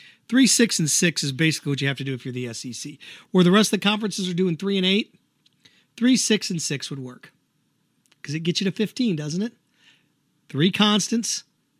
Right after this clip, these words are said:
six rotators. And then the other six rotate. The only way with Texas and Oklahoma coming in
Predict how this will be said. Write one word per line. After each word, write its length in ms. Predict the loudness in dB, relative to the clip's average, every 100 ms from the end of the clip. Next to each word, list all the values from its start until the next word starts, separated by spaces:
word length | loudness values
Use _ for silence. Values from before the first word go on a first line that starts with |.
| _
six 500 | -8 -6 -2 0 0
rotators. 680 | 0 -2 -4 -8 -10 -14 -18 _ _ _
And 100 | -8
then 80 | -6
the 140 | -2 0
other 160 | 2
six 280 | 2 2 2
rotate. 400 | 0 0 0 -2 _ _ -2
The 140 | -2 -2
only 400 | -2 0 2 2
way 400 | 2 2 0 -8 _ _ _ _ -4
with 220 | -4 0
Texas 460 | -2 0 -2 -2
and 80 | 0
Oklahoma 480 | 0 0 0 2 0
coming 320 | 0 0 2
in 260 | 2 0